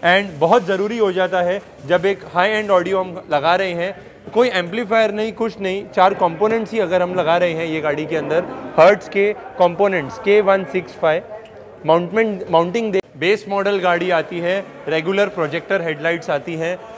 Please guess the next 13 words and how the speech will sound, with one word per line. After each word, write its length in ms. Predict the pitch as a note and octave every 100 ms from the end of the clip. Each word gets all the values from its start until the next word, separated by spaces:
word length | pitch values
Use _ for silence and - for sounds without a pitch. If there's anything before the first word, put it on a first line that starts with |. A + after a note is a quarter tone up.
| -
replace 460 | D#3 - G3 G#3+ -
करके 380 | F#3+ E3+ F3 F#3+ F#3 - -
tryo 280 | F3 F3 G3+
headlight 400 | F3+ D#3 E3+ D#3
ये 100 | D#3+
गाड़ी 240 | D3 D3
के 100 | D3+
अंदर 220 | D3+ D3+
हम 140 | D3+ C#3+
लोग 160 | D#3
लगा 260 | C3+ B2+ C#3+
रहे 160 | D3+ D3+
हैं। 220 | C#3+